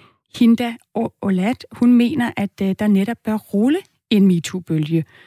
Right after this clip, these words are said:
i, i muslimske kredse også. Hun skriver, citat,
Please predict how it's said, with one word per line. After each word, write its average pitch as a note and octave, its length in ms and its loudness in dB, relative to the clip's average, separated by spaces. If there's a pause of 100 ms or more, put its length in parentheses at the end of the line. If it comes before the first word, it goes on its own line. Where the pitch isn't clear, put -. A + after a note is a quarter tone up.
(320)
i, G#3 320 0
i G#3+ 280 0
muslimske G3+ 440 -6
kredse - 460 -8
også. E3 260 -4
Hun A3+ 180 2
skriver, C#4 340 -4
citat, C4 460 -6